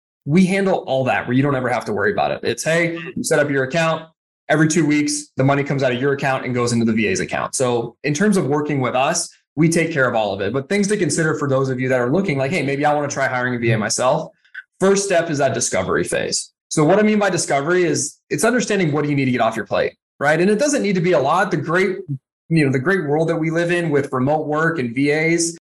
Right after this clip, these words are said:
like, it can be a couple hours a week. Like, if all you can afford is fifty bucks a week right now, but it's like, "Hey, if I could just get managing my calendar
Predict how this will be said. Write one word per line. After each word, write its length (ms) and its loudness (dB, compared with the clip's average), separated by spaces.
like, 280 2
it 220 0
can 220 4
be 540 2
a 80 0
couple 400 0
hours 340 0
a 80 0
week. 380 0
Like, 160 2
if 100 -2
all 260 2
you 160 0
can 200 -2
afford 480 0
is 320 -4
fifty 380 2
bucks 300 2
a 80 0
week 480 0
right 280 2
now, 340 2
but 180 -2
it's 120 -2
like, 160 -2
"Hey, 160 0
if 100 0
I 140 2
could 100 0
just 240 0
get 180 2
managing 440 0
my 100 2
calendar 720 0